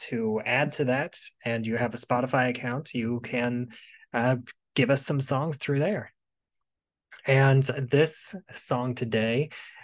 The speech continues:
was requested by Spotify user, uh, I'm not quite sure how to pronounce it, but it's Y G A M R N twenty-three. Y Gamer N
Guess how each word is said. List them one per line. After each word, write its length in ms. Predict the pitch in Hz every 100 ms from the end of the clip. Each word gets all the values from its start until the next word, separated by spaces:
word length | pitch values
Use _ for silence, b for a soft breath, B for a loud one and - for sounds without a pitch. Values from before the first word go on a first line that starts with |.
| B
was 260 | 131 120 113
requested 720 | 117 104 - 123 - 139 123
by 320 | 117 110 113
Spotify 640 | 107 - - 131 - 123 117
user, 640 | 117 113 123 113 110 107 - -
uh, 260 | 117 104 95 - _ B B B B B -
I'm 80 | 120
not 240 | 120 -
quite 260 | - 139 131
sure 200 | - 120
how 120 | 120
to 60 | 113
pronounce 380 | 127 127 139 135
it, 160 | 120 -
but 120 | 113
it's 260 | 113 -
Y 400 | 131 113 131 156
G 460 | 139 131 131 131 127 -
A 380 | 123 127 123 123
M 440 | 120 123 127 123 -
R 240 | 117 117 117
N 420 | 117 120 120 117
twenty-three. 1000 | - 131 123 123 - - 220 190 180 - b b b _ -
Y 320 | 110 113 120
Gamer 540 | 110 120 117 113 110 -
N 400 | 113 120 131